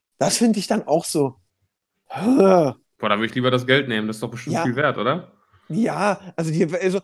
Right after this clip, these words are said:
Speaker 1: ich hoffe, dass McDonald's eben so gesagt hat: so, „Ey, okay, das hat einen Wert von zwanzigtausend, hier hast du zwanzigtausend.“
Speaker 2: Ja.
Speaker 1: Und nicht so als Entschädigung kriegst du übrigens hier dreihundert Euro Gutscheine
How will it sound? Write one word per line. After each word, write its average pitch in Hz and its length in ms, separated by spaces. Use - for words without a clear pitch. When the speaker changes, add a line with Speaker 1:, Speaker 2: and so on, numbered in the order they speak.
Speaker 1:
ich - 220
hoffe, 220 180
dass 208 180
McDonald's 196 580
eben 190 180
so 180 120
gesagt 165 380
hat: 185 120
so, 175 80
„Ey, 156 200
okay, 190 220
das 180 140
hat 170 100
einen 175 80
Wert 180 140
von 165 120
zwanzigtausend, 180 680
hier 180 100
hast 175 140
du - 120
zwanzigtausend.“ 185 680
Speaker 2:
Ja. 120 120
Speaker 1:
Und 185 60
nicht 196 120
so 226 60
als 202 160
Entschädigung 247 520
kriegst 240 260
du 226 40
übrigens 190 220
hier 269 140
dreihundert 269 500
Euro 247 200
Gutscheine 208 480